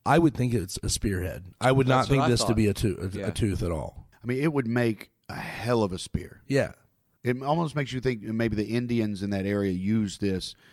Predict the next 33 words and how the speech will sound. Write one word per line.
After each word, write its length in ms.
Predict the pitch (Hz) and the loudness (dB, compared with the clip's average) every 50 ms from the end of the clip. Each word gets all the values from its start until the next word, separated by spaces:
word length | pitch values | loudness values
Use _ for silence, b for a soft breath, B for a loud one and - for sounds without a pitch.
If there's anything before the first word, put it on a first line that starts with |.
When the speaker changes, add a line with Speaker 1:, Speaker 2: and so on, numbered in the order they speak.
| b b b b b b b b b - | b b b b b b b b b -6
Speaker 3:
you 140 | 104 101 | -4 -4
know, 200 | 92 90 87 82 - - _ _ _ _ _ _ _ - - - - - - | -4 -4 -6 -10 -14 -20 _ _ _ _ _ _ _ -20 -20 -20 -18 -16 -12
as, 280 | 110 107 101 92 92 - | -10 -10 -10 -10 -12 -14
it 160 | 107 104 101 | -10 -6 -2
Speaker 2:
As 240 | 110 113 123 120 110 | 0 2 4 4 4
Speaker 3:
made 0 | |
a 40 | 98 92 | 2 0
Speaker 2:
spears. 160 | 92 101 95 117 | 0 0 2 4
Speaker 3:
weapon 400 | 135 135 - - 104 85 85 85 - | 4 4 2 0 0 -2 -4 -8 -6
to, 100 | - 98 | -4 -2
Speaker 2:
Yeah. 160 | 98 95 87 78 - - | -2 -2 -4 -8 -10 -10
Speaker 3:
to 120 | - 98 | -10 -10
kill 280 | - - - - 110 95 | -8 -6 -2 -2 -2 -2
deer 440 | 80 80 98 104 104 110 110 113 117 | -2 -2 -2 0 2 2 2 0 -2
or 40 | 113 | -4
something. 360 | - - 120 117 113 - 120 | -4 -6 -8 -6 -4 -4 -4
I 60 | 117 | -4
mean, 140 | 110 104 104 113 | -2 -4 -2 -2
you 100 | 131 139 | -2 -2
could, 320 | - 120 101 80 - - _ _ _ _ _ _ _ _ _ _ _ _ _ _ _ _ _ _ | 0 -2 -2 -2 -6 -20 _ _ _ _ _ _ _ _ _ _ _ _ _ _ _ _ _ _
without 260 | - 120 127 135 135 113 | 0 2 4 4 4 4
a 60 | 95 | 2
doubt, 360 | 80 - 107 101 98 92 95 | 0 0 2 2 2 0 0
you 160 | 104 110 120 | -2 -2 -2
could, 220 | - - 117 95 98 | -2 -2 -4 -4 -6
uh, 120 | - 110 107 | -6 -6 -4
this 300 | 110 110 151 139 131 - | 0 2 2 2 2 0
on 160 | 131 123 123 | -2 -2 0
the 160 | 117 117 110 117 | 0 0 0 0
end 140 | 123 123 | 0 0
of 80 | 120 98 | 0 -2
a 40 | 95 | -2
stick, 720 | - - - - - - 135 147 147 - - - - | -4 -6 -8 -6 -2 0 2 2 0 -2 -8 -20 -20